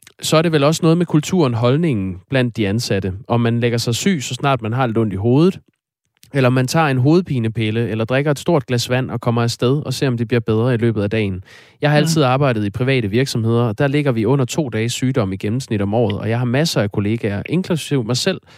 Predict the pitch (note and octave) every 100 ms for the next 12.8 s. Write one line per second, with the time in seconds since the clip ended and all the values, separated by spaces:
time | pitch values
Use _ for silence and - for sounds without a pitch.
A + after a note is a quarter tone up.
0 | _ - A#2+ A2+ A2 G#2 C#3+ - F3+ C#3
1 | G2+ F#2+ G2+ G#2 G2+ G2 F#2+ G2+ A2+ -
2 | - _ D3+ E3+ D#3+ F3 D#3+ - E3 G#2
3 | F#2 - A#2+ C#3 C#3+ D#3 A2 A2 A2 C3+
4 | A#2 G#2+ G#2+ C3 A2+ G#2+ G#2+ G#2+ - C#3
5 | A2 B2 C#3+ C#3 A#2+ C3+ B2+ A#2+ D3 -
6 | - _ _ - A#2 A2+ D3+ B2 C3 D3+
7 | C#3+ F3+ D#3 A#2 A2 C#3+ A2+ G#2+ C3 C#3
8 | A#2 A#2+ B2+ B2 C#3+ D#3 F3+ F3 D3 A#2+
9 | A2+ G#2+ G2 - A#2 G#2 F#2+ F#2+ G#2 F#2+
10 | F#2+ F#2 - _ _ _ _ _ G3+ D#3+
11 | D3+ _ _ _ _ _ _ _ _ _
12 | - C3+ B2 D3 F3+ F#3+ F3+ F3